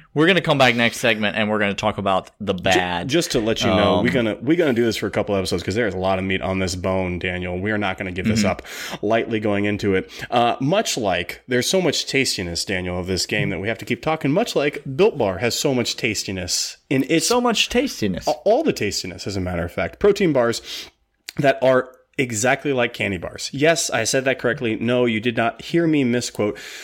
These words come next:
Speaker 2: Built bar dot com has the tastiest protein bar in the entire world. They are high in fiber, high in protein, low in sugar. They are keto approved. They are good, great with any diet you're doing. If you wanna lose weight, if you wanna bulk up, pre-workout, post-workout, whatever you need to do,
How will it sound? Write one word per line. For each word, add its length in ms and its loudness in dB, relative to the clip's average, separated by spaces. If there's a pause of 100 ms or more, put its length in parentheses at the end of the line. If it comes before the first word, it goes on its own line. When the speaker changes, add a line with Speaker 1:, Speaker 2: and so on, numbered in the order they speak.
(520)
Speaker 2:
Built 220 4
bar 160 4
dot 300 0
com 240 0
has 180 0
the 80 -2
tastiest 380 0
protein 280 -2
bar 280 -2
in 160 0
the 80 0
entire 320 -2
world. 240 -10
They 100 -2
are 80 4
high 280 2
in 120 -2
fiber, 360 -4
high 260 -2
in 140 -4
protein, 380 -6
low 200 2
in 80 0
sugar. 440 -2 (160)
They 140 0
are 140 0
keto 440 0
approved. 680 0
They 160 2
are 80 2
good, 480 0
great 280 0
with 200 -4
any 180 2
diet 240 2
you're 80 -2
doing. 220 0
If 100 -4
you 80 0
wanna 140 0
lose 200 4
weight, 140 4
if 80 -4
you 80 -4
wanna 100 -2
bulk 280 0
up, 180 -4 (280)
pre-workout, 640 2
post-workout, 680 -2
whatever 340 0
you 220 2
need 200 2
to 80 -2
do, 300 0